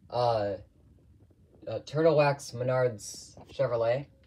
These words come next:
And this was when he made his first Cup start. This was his first Cup start. And, and behind it is his,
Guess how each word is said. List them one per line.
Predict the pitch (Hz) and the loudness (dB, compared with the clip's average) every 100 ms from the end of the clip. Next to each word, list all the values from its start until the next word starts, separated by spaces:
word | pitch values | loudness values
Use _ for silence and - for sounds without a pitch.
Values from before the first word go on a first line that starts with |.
| _ _ _ _ - - - - | _ _ _ _ -20 -20 -20 -10
And | - 131 123 120 | 0 2 2 0
this | - 160 - | 0 0 2
was | 156 147 | 0 2
when | 131 139 | 0 0
he | 139 | 0
made | 131 131 | -2 -2
his | 123 107 101 - - _ _ - | -2 -4 -8 -18 -20 _ _ -4
first | 135 127 - | -2 -2 0
Cup | - - | 0 0
start. | - 98 90 - _ _ _ _ - | -4 -6 -6 -10 _ _ _ _ -12
This | 120 | -10
was | 127 | -6
his | 113 107 | -6 -6
first | 117 107 - | -6 -6 -6
Cup | 107 95 | -8 -6
start. | - 92 92 - _ _ _ _ _ _ _ _ - _ _ _ - - - - - - - - - - - - - - _ _ _ - - - - - - - _ - - _ - _ - - | -6 -4 -6 -10 _ _ _ _ _ _ _ _ -20 _ _ _ -20 -20 -20 -20 -20 -20 -20 -20 -20 -20 -20 -20 -20 -20 _ _ _ -14 -14 -8 -8 -8 -16 -16 _ -20 -20 _ -20 _ -20 -6
And, | 120 117 110 107 104 - - - - _ - - - - - - - - | -2 0 -2 -6 -8 -10 -14 -16 -20 _ -20 -20 -20 -20 -20 -20 -16 -10
and | 123 123 | -6 -4
behind | - 143 131 | -2 -2 0
it | 123 | 0
is | 123 117 | -2 -4
his, | 117 110 98 | -10 -10 -10